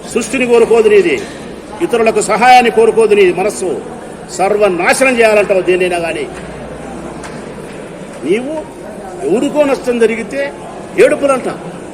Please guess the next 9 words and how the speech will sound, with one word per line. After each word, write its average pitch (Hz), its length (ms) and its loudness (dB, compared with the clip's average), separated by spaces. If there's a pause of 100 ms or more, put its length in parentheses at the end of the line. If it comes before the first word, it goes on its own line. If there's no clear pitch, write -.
(1200)
పగలమారి 202 560 4
ఏడుపులు, 202 340 4 (120)
అది 214 180 -2
ఎనభై 208 260 4
ఐదేళ్ల 226 320 4
వయసులో. 196 300 4 (1600)
ఏమి 226 200 2
కాలిపోతుందని 220 720 0
ఏడ్చినావును? 233 380 -2